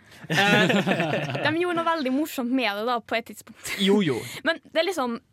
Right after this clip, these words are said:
Speaker 2: jeg tror det kan være den siste delen av filmen som får meg til å like den så godt, fordi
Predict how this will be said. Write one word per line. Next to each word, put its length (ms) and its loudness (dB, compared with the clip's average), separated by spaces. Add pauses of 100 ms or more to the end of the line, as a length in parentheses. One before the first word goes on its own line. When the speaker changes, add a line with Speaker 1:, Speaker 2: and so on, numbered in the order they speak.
Speaker 2:
jeg 240 -2
tror 400 -6 (720)
det 180 -4
kan 440 -2
være 300 0
den 200 -2
siste 640 -6 (100)
delen 400 0
av 80 -8
filmen 580 -2
som 140 -4
får 260 -2
meg 220 -4
til 80 -2
å 20 -4
like 220 -8
den 80 -6
så 160 -4
godt, 240 -4
fordi 300 -2